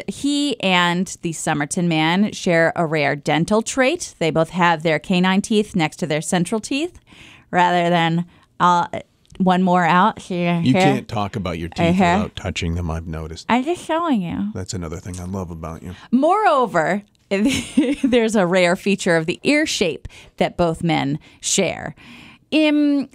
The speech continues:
Speaker 1: in twenty eleven, students from Australia's Ur-, University of Adelaide took to the case of the Somerton man, and a man named Daniel Abbott, who was a biomedical engineer at the university, studied the mystery for seven years.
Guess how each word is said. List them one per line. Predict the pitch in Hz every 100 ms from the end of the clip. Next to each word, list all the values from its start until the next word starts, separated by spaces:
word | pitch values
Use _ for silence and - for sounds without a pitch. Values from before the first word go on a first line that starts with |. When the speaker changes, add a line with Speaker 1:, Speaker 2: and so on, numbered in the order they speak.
| -
Speaker 1:
in | 320 330 320
twenty | - 320 339
eleven, | 311 214 180 180 294 302 _ -
students | - 247 226 220
from | - 202 196
Australia's | 180 180 190 175 175 185
Ur-, | 170 170 -
University | 202 185 180 180 170
of | 160 160
Adelaide | 170 170 170 151 151 160 -
took | - 247
to | -
the | 196
case | - 151 156 -
of | 156
the | 170
Somerton | - 156 151 165
man, | 151 143 147 180 - - - _
and | 196 190 180 170 170 190 -
a | 180
man | 175 180 185 185 175 185
named | 175 165 165 160
Daniel | 160 185 196 180 -
Abbott, | 170 185 - 82 - - _ -
who | 208
was | 190 175
a | 165
biomedical | 175 175 165 180 254 214 151
engineer | 160 165 170 165
at | 160
the | 160
university, | 165 151 160 160 175 151 156 - -
studied | - - 240 247 214 165 156
the | 175
mystery | 170 160 170 160
for | 170 185
seven | 170 - 247 240 262
years. | 220 208 226 156 - -